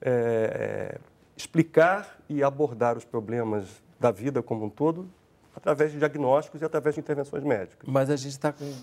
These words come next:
Speaker 2: pouco mais de quinze minutos de programa e parece que não sobrou ninguém, porque você tem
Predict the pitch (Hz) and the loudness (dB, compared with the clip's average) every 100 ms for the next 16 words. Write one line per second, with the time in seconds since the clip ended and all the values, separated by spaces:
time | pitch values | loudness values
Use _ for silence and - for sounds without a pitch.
0 | - - - - - - 165 165 151 143 | -18 -20 -20 -20 -4 2 2 2 0 0
1 | 139 139 127 127 123 127 123 120 117 147 | -2 -4 -2 -4 -4 -4 0 2 2 0
2 | 185 185 165 165 180 196 - - 190 185 | -4 0 0 0 -6 -10 -10 -10 -4 -2
3 | 208 302 254 139 - 120 117 123 123 - | -2 0 0 0 -4 -8 -6 -4 -4 0
4 | 123 120 113 | 0 0 -8